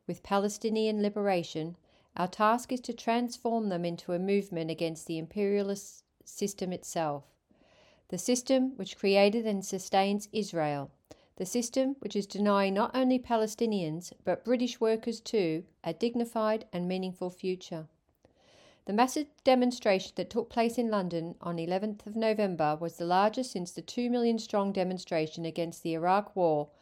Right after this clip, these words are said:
on the fifteenth of February two thousand and three. It showed clearly that there exists an ever-growing gap between the members of our unified political class in Britain, who have all committed themselves to backing the murderous assault of the Israeli government on Gaza,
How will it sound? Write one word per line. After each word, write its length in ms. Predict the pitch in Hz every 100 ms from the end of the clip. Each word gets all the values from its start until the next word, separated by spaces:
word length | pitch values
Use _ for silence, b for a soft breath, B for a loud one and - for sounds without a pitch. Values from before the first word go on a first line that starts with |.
| b b b
on 140 | 160 160
the 80 | 147
fifteenth 480 | 220 226 214 220
of 80 | 214
February 360 | - 175 175 165
two 220 | - 180
thousand 400 | 175 165 160 170
and 160 | 165 160
three. 400 | - 160 143 - _ _ _ b b b b b
It 160 | - 202
showed 320 | - 233 262
clearly 400 | - 254 190 170
that 180 | 170 -
there 220 | 185 190
exists 580 | 220 - 175 165 - - -
an 120 | 170
ever-growing 640 | 170 208 247 240 226 233 226
gap 360 | 202 160 -
between 380 | - 165 180 165
the 60 | 170
members 360 | 180 214 240
of 80 | 220
our 120 | 196
unified 640 | 175 190 226 240 233 233 233
political 400 | 233 214 226 240
class 440 | - 202 202 208
in 100 | 208
Britain, 460 | 202 185 - 147 175 b b b b
who 100 | -
have 160 | 180 175
all 120 | 202
committed 360 | 233 240 233 233
themselves 560 | 214 208 190 160 170
to 120 | - 180
backing 400 | 175 190 208 196
the 80 |
murderous 540 | 180 196 214 220 226 240
assault 420 | 233 202 165 165
of 80 | 175
the 100 | 175
Israeli 420 | 170 185 196 220
government 420 | 220 185 180 175
on 140 | 180 180
Gaza, 560 | 170 156 156 143 160